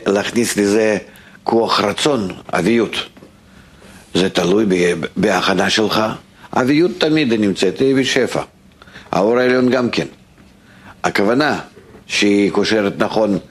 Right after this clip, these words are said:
זה לזה, תלויה בך. לכן אתה יכול לקרוא, גם, אה, גם בעל הסולם כתב, אה, וקרא מה שהוא כתב. וגם אתה קורא, נו, ומה, יש הבדל.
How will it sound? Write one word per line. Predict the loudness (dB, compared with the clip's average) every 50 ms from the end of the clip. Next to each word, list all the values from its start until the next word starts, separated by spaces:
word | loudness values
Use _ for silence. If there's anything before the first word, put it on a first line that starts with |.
| -20 -20 -20 -20 -6 -2
זה | 0 0 2 2
לזה, | 2 2 2 2 0 0 -2 -4 -8 -14 -20 -20 -20 -20 -20 -20 -16 -4
תלויה | -2 0 0 2 0 0
בך. | 0 -2 -2 -2 -2 -4 -4 -6 -8 -16 _ -20 _ -20 -20 -20 -20 -20 -20 -20 -20 -20 -20 -20 -20 -20 -20 -20 -20 -20 -20 -20 -20 -20 -20 -20 -10 -6
לכן | -4 -2 0 0 0 0
אתה | 2 2 2 0
יכול | 2 2 0 2
לקרוא, | 2 2 2 2 2 2 2 2 2 2 2 4 4 2 2 0 -4 -10 -20 -20 -20 -20 -20 -20 -20 -6 -2 0
גם, | 0 2 2 2 0 -2 -6 -16 -8 -4 -2
אה, | 0 0 0 0 0 0 -2 -2 -6 -10 -14 -4 -2
גם | 0 0 2 2
בעל | 2 2 2
הסולם | 0 0 0 2 2 2 0 0
כתב, | 0 -2 -2 0 0 0 0 -2 -4 -4 0 0
אה, | 2 2 4 4 2 2 2
וקרא | 2 0 0 0 0 0 0 0 0
מה | 0 0 0
שהוא | 0 0 0 0
כתב. | 0 -2 0 0 -2 -2 -2 -4 -10 -14 -16 -20 -20 -20 -20 -20 -12 -4 -2
וגם | 0 0 2 2 0 0
אתה | 0 0 -2 0
קורא, | 0 2 2 2 2 2 2 2
נו, | 2 2 2
ומה, | 2 2 2 2 2 2 2 2
יש | 2 2 2 0
הבדל. | 0 0 0 0 0 0 -2 -4